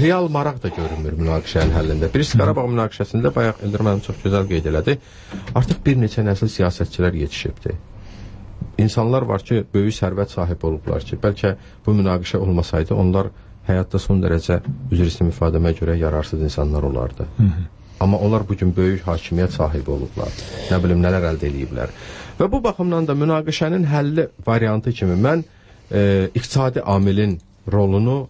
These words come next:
Speaker 1: önə çəkməyi təklif edirəm.
Speaker 2: Hı hı.
Speaker 1: Amma hərbi məsələyə gəlincə, bir daha qayıdıram sizin sualınıza. Azərbaycan artıq hansısa hərbi siyasi neytralitet haqqında düşünməyə, e, düşünə bilməz. Bu gecdir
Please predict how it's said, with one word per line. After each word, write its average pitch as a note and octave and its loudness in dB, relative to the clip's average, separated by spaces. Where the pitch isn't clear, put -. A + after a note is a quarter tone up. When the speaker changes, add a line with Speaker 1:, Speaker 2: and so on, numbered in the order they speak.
Speaker 1:
önə A2 4
çəkməyi D#2 -4
təklif - -4
edirəm. A#2 2
Speaker 2:
Hı G#2 6
hı. G#2+ 0
Speaker 1:
Amma F3+ 0
hərbi E3+ -2
məsələyə A#2 -2
gəlincə, E2+ -2
bir A#2 2
daha F#2 4
qayıdıram E2+ 0
sizin F2 -2
sualınıza. E2 0
Azərbaycan A#2+ 0
artıq A2+ 0
hansısa B2+ 0
hərbi G#2 2
siyasi G#2+ 0
neytralitet G2+ 0
haqqında F#2+ 0
düşünməyə, G#2 2
e, F#2+ 2
düşünə A2+ 2
bilməz. E2 -4
Bu C3+ 4
gecdir F#2 -2